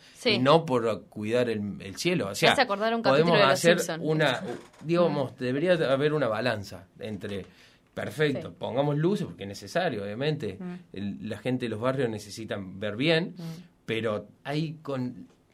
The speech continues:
Speaker 2: con simplemente con lámparas que tengan un diseño s-, un poquito diferente, ya se ahorraría un montón de contaminación,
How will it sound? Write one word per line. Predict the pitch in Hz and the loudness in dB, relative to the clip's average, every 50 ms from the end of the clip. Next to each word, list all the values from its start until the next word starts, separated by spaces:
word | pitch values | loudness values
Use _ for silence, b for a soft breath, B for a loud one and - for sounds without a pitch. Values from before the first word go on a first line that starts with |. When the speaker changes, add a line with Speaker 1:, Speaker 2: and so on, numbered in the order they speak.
| _ _ | _ _
Speaker 2:
con | - 143 135 | -8 -6 -6
simplemente | 131 - - 220 214 208 185 180 180 185 170 185 | -4 -6 -6 -6 -4 -4 -2 -2 -2 -2 -2 -4
con | 165 135 127 131 | -4 -2 -2 0
lámparas | 151 170 175 170 165 151 | 0 0 0 0 -2 -2
que | 131 123 | -2 -4
tengan | 117 131 143 147 143 135 131 - b b b b b b b b b b | -4 -4 -2 0 0 -2 -2 -6 b b b b b b b b b b
un | 190 214 214 208 | 0 2 2 2
diseño | 165 156 - - - 202 202 196 185 | 0 0 -2 0 0 2 2 2 2
s-, | 160 - - - - - - - - | 0 0 -4 -10 -12 -14 -20 -16 -8
un | - 208 208 - | -6 -4 -4 -2
poquito | - 180 170 - 220 - - | -2 -4 -4 -4 -4 -2 -2
diferente, | 170 143 127 123 127 120 147 170 180 175 190 180 156 | -2 -2 -2 -4 -4 -2 -2 -2 -2 -2 -4 -4 -2
ya | 135 170 175 | -2 -2 -4
se | 170 170 160 151 139 | -2 -2 -2 0 0
ahorraría | 127 123 120 113 120 117 123 135 147 160 160 165 165 - - | 0 -2 -2 -2 -2 -2 0 0 2 2 2 2 0 -4 -6
un | - 131 139 | -6 -4 -2
montón | 135 131 127 127 127 143 143 147 | 0 0 0 -2 -2 -2 -2 -2
de | 143 139 | -2 -2
contaminación, | 127 123 113 107 110 107 107 104 107 110 110 - 151 156 165 | -4 -4 -6 -6 -6 -6 -6 -6 -8 -8 -8 -6 -6 -6 -6